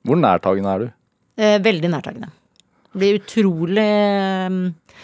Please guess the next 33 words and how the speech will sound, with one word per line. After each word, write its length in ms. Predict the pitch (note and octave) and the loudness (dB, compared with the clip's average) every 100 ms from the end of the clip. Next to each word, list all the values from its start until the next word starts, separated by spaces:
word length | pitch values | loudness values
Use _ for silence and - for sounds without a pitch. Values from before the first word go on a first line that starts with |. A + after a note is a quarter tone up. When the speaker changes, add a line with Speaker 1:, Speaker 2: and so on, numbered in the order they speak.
| - - - | -20 -20 -16
Speaker 2:
såret 640 | - - G#3 D#3+ E3 A3 | -4 0 2 2 0 -4
og 60 | G3 | -6
skuffet 480 | - A3+ - - F#3+ | -8 -8 -8 -10 -8
hvis 160 | F#3 | -8
folk 360 | - F3+ D#3+ - | -2 -2 -2 -2
misforstår 540 | G3 - - C#3 D3+ C#3+ | -2 -2 -8 -8 -6 -4
meg 380 | D#3 F3 F3+ - | 0 0 0 -2
og, 840 | D#3+ D#3+ D#3 D#3 D#3 D#3 D#3 D#3 - | -2 0 0 -2 -2 -2 -4 -6 -8
eh, 380 | F3 - - | -10 -10 -10
legger 640 | F3+ F3+ C#3+ C#3+ E3 E3 E3 | -4 -2 -2 -4 -4 -2 -4
ord 220 | E3 E3 | -4 -2
i 80 | E3+ | -2
munnen 340 | E3 D#3+ D#3+ D3 | -2 -2 -4 -6
på 100 | - | -4
meg 280 | D#3 D#3 D#3+ | -2 0 0
eller 180 | D#3+ D3+ | 0 0
mener 440 | E3 E3 D3+ D3 D#3 | 0 0 -2 -4 -4
noe 280 | E3 D3 C#3 | -4 -4 -6
som 440 | D#3 D#3 D#3 D#3 - | -6 -4 -4 -6 -8
absolutt 380 | - - D#3+ D#3 | -8 -10 -12 -12
ikke, 480 | - D3+ D#3 D3+ D#3 _ _ _ _ _ _ _ _ _ _ _ | -6 -4 -2 -4 -8 _ _ _ _ _ _ _ _ _ _ _
eh, 120 | - - | -18 -8
stemmer. 320 | - D3 - _ - | -4 -2 -4 _ -8
Speaker 1:
Hvis 140 | G#2+ | -4
de 80 | C3 | -4
tuller 360 | - B2+ G2+ F#2 | -2 -2 0 -2
med 120 | F#2 | 2
deg 200 | F#2+ F2 - _ | 2 2 -4 _
fra 180 | - F#2+ | 0 2
scenen 360 | - E2 D#2+ | 2 -2 -4
da, 100 | F#2 A#2+ - | -8 -12 -2
andre 260 | G#2 F2 E2+ | -2 -2 -4
stand-up-komikere? 840 | F#2 E2+ E2 _ - E2+ D#2+ G#2 | -6 -6 -10 _ -10 -10 -10 -18